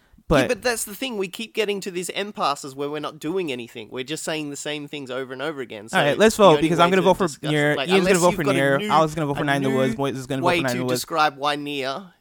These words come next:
Speaker 2: is better than Night of the Woods.
Speaker 1: Say that again?
Speaker 2: If you, uh,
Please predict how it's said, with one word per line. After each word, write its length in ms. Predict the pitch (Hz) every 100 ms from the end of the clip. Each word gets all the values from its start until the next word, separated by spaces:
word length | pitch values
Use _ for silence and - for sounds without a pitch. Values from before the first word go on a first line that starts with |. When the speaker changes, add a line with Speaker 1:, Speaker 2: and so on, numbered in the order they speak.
| _ -
Speaker 2:
is 200 | 143 127
better 440 | 139 131 131 190 156 143
than 160 | 131 127
Night 200 | 127 127
of 60 |
the 60 | 120
Woods. 520 | 120 123 165 - - _ _ _ -
Speaker 1:
Say 140 | 165
that 100 | 156
again? 220 | 196 233 _ _ _ _ _ _ _ _ _ _ _ _ _ _ _ -
Speaker 2:
If 160 | 180
you, 200 | 202 208
uh, 120 | -